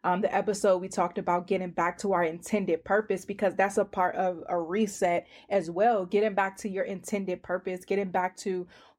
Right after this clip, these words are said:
who and what God created you to be in this world. Um, but here, I, I wanna talk about a reset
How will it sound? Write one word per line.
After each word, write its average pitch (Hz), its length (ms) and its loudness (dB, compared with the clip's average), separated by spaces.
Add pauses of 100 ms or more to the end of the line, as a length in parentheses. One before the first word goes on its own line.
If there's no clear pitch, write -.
who 247 280 6
and 196 180 -2
what 190 220 2
God 190 260 2
created 190 560 -2
you 180 120 -6
to 175 100 -6
be 180 240 -8
in 175 100 -6
this 170 180 -12
world. 190 440 -2 (300)
Um, 196 200 2
but 208 140 0
here, 285 400 4
I, 208 240 2
I 202 80 2
wanna 285 260 -2
talk 233 300 0
about 202 400 2
a 190 80 0
reset 185 720 -2